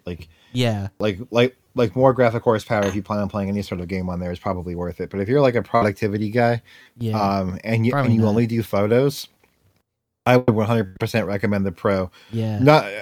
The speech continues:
Speaker 1: not because, like, it's, like, uber cheaper, right? Like, it's, like, what, a four hundred dollar difference?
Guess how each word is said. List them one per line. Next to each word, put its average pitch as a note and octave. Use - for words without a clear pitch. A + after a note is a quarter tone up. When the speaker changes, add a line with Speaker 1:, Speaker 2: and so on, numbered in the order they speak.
Speaker 1:
not E3
because, F3
like, D#3
it's, C3+
like, A2+
uber C#3+
cheaper, F#3
right? A#2+
Like, B2+
it's, B2
like, C#3
what, A2+
a -
four C3+
hundred B2+
dollar A#2
difference? C#3